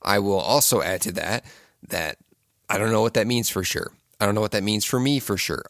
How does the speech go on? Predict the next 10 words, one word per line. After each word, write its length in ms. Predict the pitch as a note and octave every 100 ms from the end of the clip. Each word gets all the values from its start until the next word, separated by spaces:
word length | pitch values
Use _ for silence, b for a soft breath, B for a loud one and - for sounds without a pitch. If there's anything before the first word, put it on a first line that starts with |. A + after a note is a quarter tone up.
| -
I 80 | C3+
don't 160 | C3+
know 440 | G#2 G2 F#2+ F#2+ - -
what 180 | G#2
answers 320 | G#2 A#2+ G#2+ G2
that 120 | F#2+
actually 420 | G2 - G2 F#2+
fully 380 | - - G2 F#2+
gives 260 | A#2 A#2
me. 240 | F#2 D#2+